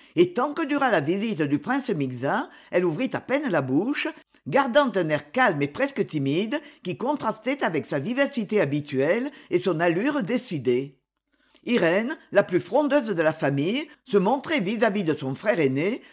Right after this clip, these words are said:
la plus souple, la plus humblement déférente. Et Myrtho se demandait si c'était pour ce motif que le prince Mizga semblait lui témoigner une sorte d'antipathie. À partir de ce jour, il vint presque chaque après-midi chez sa mère,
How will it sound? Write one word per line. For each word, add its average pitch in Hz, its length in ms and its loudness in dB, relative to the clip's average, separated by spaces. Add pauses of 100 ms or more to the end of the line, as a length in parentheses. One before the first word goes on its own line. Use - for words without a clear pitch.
la 180 120 0
plus 156 180 -2
souple, 285 540 -4 (180)
la 175 100 0
plus 160 280 -4
humblement 247 500 0
déférente. 143 760 -4 (460)
Et 165 100 4
Myrtho 302 440 0
se - 140 -4
demandait 165 640 0
si 180 140 -4
c'était 277 320 -2
pour 202 160 -8
ce 185 80 -6
motif 160 600 -2 (280)
que 185 80 2
le 160 100 2
prince 262 400 -4
Mizga 165 580 -2
semblait 196 360 2
lui 147 180 0
témoigner 208 540 0
une 190 180 -2
sorte 302 340 -4
d'antipathie. 156 880 -2 (1160)
À 156 100 -4
partir 285 340 2
de 240 100 0
ce 147 180 2
jour, 175 380 0 (160)
il 202 180 0
vint 180 180 2
presque 302 360 -4
chaque 247 220 -2
après-midi 196 540 0
chez 160 160 -2
sa 139 200 -2
mère, 196 380 -2